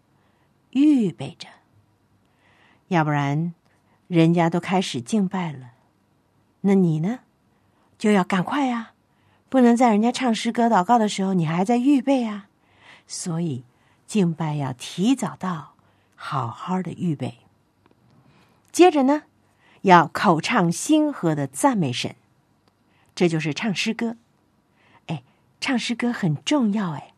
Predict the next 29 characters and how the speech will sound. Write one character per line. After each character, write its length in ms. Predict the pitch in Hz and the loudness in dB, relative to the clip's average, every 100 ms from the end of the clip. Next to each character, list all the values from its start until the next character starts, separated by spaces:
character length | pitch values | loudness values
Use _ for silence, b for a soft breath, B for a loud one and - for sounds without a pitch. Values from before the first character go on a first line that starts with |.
| _ _ b b b _ | _ _ b b b _
常 300 | 262 269 403 | 2 4 4
常 300 | 339 254 262 | 6 4 6
我 160 | 208 | 6
们 140 | 175 196 | 6 4
是 200 | 220 226 | 0 0
在 240 | 233 202 | 4 2
歌 260 | 190 320 330 | 2 4 6
颂 240 | 339 254 | 6 4
赞 340 | 226 - 440 311 | 2 2 4 6
美 140 | 196 | 4
的 80 | 214 | 4
时 180 | 220 220 | 0 -2
候， 320 | 247 233 190 B B B B B - | 2 2 0 B B B B B -4
哇， 200 | 262 - | -4 0
我 140 | 285 | 4
们 120 | 214 240 | 6 8
的 100 | 254 | 6
灵 480 | 220 190 190 202 - | 4 4 2 0 0
被 120 | 214 | 0
感 240 | 190 180 175 | 2 0 4
动 280 | 277 277 | 4 4
了， 240 | 196 143 - _ B B B B | 0 -4 -12 _ B B B B
我 120 | 247 | 8
们 60 | 254 | 8
的 120 | 277 | 6
心 260 | - 349 | 6 4
窍 240 | 349 381 277 | 4 2 0
开 460 | - - 302 403 | 0 0 2 2
了， 340 | 392 240 - | 2 2 -2